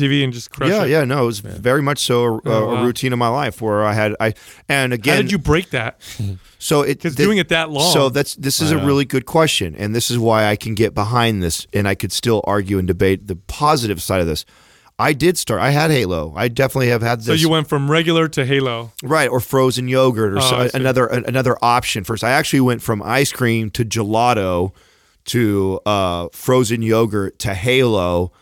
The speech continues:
Speaker 2: to coconut whi-, Cocoa Whip to not really needing it at all.
Speaker 1: Hmm.
Speaker 2: And it was all, it, and we're talking about a long process here for me. So we're talking about somebody who had ice cream every single day of his life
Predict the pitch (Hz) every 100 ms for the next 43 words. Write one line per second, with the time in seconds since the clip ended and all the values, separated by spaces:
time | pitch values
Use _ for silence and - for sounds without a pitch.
0 | _ _ _ - 117 110 104 95 - 135
1 | - 110 101 - 104 - 147 135 117 101
2 | 104 98 - 113 101 98 107 120 - 123
3 | 120 123 143 104 90 98 113 - 143 139
4 | 131 120 _ _ 120 120 113 113 113 123
5 | 135 110 123 - 123 107 117 113 151 196
6 | 156 113 104 95 98 120 117 107 120 123
7 | 90 - 87 - 82 78 - 90 101 131
8 | 123 113 - 113 107 98 98 95 92 95
9 | 101 - 98 104 120 - 113 101 104 90
10 | 87 90 110 107 90 -